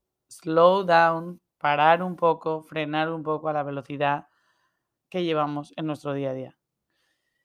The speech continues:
El sexto principio es sentir tu llenadez, o sea, qué tan lleno estás. Y eso, eh,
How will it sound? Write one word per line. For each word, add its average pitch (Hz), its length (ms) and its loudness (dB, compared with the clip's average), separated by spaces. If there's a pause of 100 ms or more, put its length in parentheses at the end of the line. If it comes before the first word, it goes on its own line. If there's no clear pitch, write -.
(320)
El 185 200 0
sexto 226 360 -2
principio 220 420 -4
es 214 320 -4 (600)
sentir 208 680 -4 (800)
tu 190 360 -10
llenadez, 170 840 -4
o 160 120 -8
sea, 156 400 -4
qué 180 140 -4
tan 175 340 -4
lleno 170 240 -8
estás. 160 520 -8
Y 160 200 -4
eso, 175 300 -2
eh, 185 200 -8